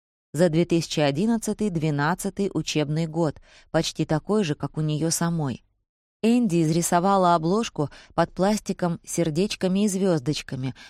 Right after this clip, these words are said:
а еще наклеила крошечные фото супермоделей. Пипа пролистала несколько страниц. Домашние задания, курсовые. В ноябре и декабре перечислены дни открытых дверей в университетах. За неделю до Рождества —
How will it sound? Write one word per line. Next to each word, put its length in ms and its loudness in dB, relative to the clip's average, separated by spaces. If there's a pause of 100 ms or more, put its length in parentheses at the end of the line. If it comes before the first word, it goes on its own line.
а 100 2
еще 260 0
наклеила 580 0
крошечные 640 -4
фото 380 -2
супермоделей. 920 -2 (600)
Пипа 280 0
пролистала 560 0
несколько 480 -2
страниц. 640 -4 (340)
Домашние 580 0
задания, 600 0
курсовые. 720 -4 (300)
В 120 2
ноябре 440 2
и 20 0
декабре 560 0 (260)
перечислены 760 0
дни 280 2
открытых 460 -2
дверей 400 0
в 60 -2
университетах. 1000 -4 (340)
За 140 2
неделю 460 2
до 140 2
Рождества — 640 -2